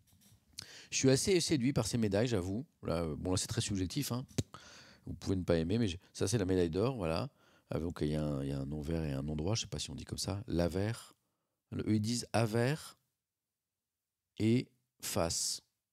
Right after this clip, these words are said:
D'accord. Donc, la face, pour les trois, euh, c'est celle-là. C'est-à-dire, sur espèce de rayonnement, là. Et au milieu, vous avez un, un,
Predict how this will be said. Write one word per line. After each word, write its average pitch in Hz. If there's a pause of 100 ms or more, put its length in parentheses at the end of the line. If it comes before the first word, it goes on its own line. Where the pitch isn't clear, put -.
(1120)
D'accord. - (160)
Donc, 107
la 120
face, - (840)
pour 120
les 113
trois, 143 (1300)
euh, 104
c'est 110
celle-là. 101
C'est-à-dire, 95 (360)
sur -
espèce -
de 101
rayonnement, 117
là. 139 (640)
Et 120
au 113
milieu, 143
vous 107
avez 117 (800)
un, 87
un, 85